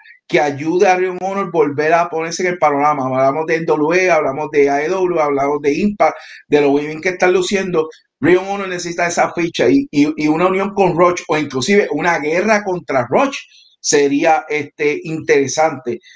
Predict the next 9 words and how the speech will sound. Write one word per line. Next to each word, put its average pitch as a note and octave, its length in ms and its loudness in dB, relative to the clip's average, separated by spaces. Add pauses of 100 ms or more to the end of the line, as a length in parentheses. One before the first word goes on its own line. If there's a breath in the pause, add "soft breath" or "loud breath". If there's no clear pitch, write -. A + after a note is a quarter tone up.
(300 loud breath)
Porque F3 580 2
yo G3 100 0
entiendo B3+ 340 -2
que G#3+ 140 2
ahora G3 240 2
mismo A#3 440 -4
fuera F3+ 320 2
Jay A3 220 2
Lethal G#3 460 -2